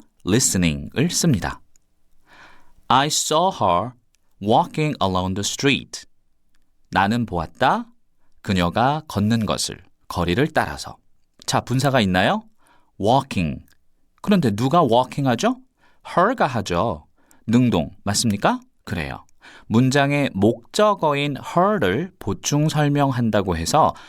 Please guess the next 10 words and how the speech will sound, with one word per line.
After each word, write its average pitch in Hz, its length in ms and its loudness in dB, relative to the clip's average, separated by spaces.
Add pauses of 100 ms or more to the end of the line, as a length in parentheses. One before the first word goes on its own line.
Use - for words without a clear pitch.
(200)
walking 117 640 2
부분을 120 540 -2 (100)
우리는 87 400 -2 (240)
목적격 98 880 0 (100)
보어라고 113 600 0
합니다. 80 360 -4 (1200)
He 190 300 2
came 180 340 4
home 95 360 2 (220)
satisfied. 92 960 -2